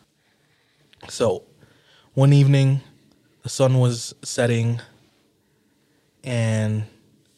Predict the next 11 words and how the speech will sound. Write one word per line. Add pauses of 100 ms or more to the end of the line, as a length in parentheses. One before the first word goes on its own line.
(500)
he
watched
in
the
shadows (1120)
as (200)
a
six-foot-tall (520)
bipedal
man
with